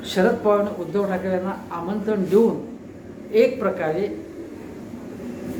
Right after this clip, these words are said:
त्यांच्याबद्दल संभ्रम निर्माण करण्याचा प्रयत्न चालला आहे. तो पूर्ण फोल ठरणार आहे. कारण उद्धव ठाकरे, शरद पवार असतील किंवा काँग्रेसचे राहुल गांधी असतील, हे लढतायत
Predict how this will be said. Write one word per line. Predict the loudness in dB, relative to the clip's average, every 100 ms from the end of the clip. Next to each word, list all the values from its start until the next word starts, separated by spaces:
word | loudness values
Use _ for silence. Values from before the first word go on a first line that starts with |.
| 0
त्यांच्याबद्दल | 2 4 2 2 2
संभ्रम | 0 2 2 4 4 4
निर्माण | 2 2 0 0
करण्याचा | -2 -2 -2 -4
प्रयत्न | -2 0 0 0
चालला | 0 0 0 0
आहे. | 0 0 0 0 -2 -2 -2
तो | -2
पूर्ण | -2 0 0 2 2
फोल | 2 4 6 6 2
ठरणार | -2 -2 -2 -2
आहे. | 0 0 0 -2 -6 -8 -8 -10 -8 -8 -8 -8 -8 -6 -2
कारण | 4 6 6 2 -2 -8 -10 -10 -10 -10 -8 -6
उद्धव | 4 6 6
ठाकरे, | 4 2 4 4
शरद | 4 2 2 0 0
पवार | 0 2
असतील | 0 0 -2 -2
किंवा | 0 0
काँग्रेसचे | 0 0 2 2 2 2 2
राहुल | 2 2 2
गांधी | 2 0 2 2
असतील, | 4 2
हे | 2 2
लढतायत | 2 2 4 4 4